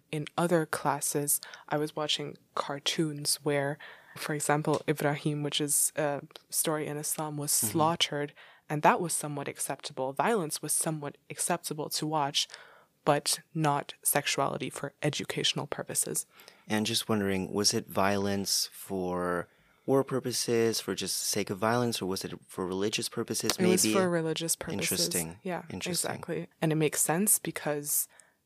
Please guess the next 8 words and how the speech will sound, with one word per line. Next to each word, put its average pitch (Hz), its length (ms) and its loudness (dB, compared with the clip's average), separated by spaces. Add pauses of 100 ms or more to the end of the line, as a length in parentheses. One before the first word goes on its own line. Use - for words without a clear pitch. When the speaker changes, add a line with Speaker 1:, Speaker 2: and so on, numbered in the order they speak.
(120)
Speaker 1:
especially 160 720 0
in 151 140 -2
that 147 240 0 (200)
city 180 600 -2
and 160 120 -4
at - 220 -4
the 160 80 -2
time, 165 540 2